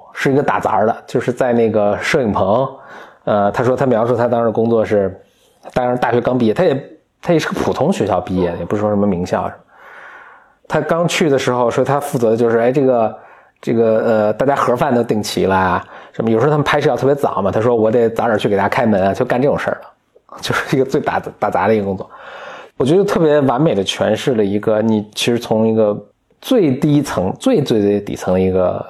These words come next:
呃，工作去。所以他，他当时以前的工作都是给别人什么，呃，买漱口水儿，但我觉得他描述特别清楚。Frank Sinatra 当时去，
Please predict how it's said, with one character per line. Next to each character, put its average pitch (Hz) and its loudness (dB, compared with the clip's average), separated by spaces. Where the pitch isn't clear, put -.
呃， 92 0
工 101 -2
作 95 2
去。 - -4
所 175 0
以 - 2
他， 208 2
他 208 0
当 214 2
时 202 2
以 135 2
前 120 2
的 - 2
工 139 0
作 135 4
都 127 2
是 123 2
给 92 -4
别 92 0
人 104 2
什 101 -4
么， 95 0
呃， 107 -2
买 92 0
漱 - -2
口 139 0
水 - 0
儿， - -4
但 190 0
我 139 2
觉 - -2
得 160 2
他 180 -2
描 147 2
述 147 -2
特 156 0
别 131 2
清 123 0
楚。 101 0
Frank 156 0
Sinatra 117 0
当 110 0
时 107 0
去， 101 -4